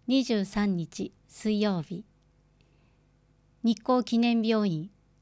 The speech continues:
作業療法士、山本秀樹さん。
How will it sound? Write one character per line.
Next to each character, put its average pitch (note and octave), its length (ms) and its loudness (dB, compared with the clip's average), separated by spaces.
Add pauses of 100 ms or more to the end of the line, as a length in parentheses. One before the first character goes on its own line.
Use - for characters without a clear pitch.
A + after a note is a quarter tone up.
作 F#3+ 220 -2
業 A3+ 240 2
療 G#3+ 240 0
法 G3+ 200 -2
士、 - 300 -12 (840)
山 G#3 300 0
本 G#3+ 300 -2
秀 G3 220 0
樹 G3 120 -18
さ E3+ 160 -6
ん。 F3 120 -12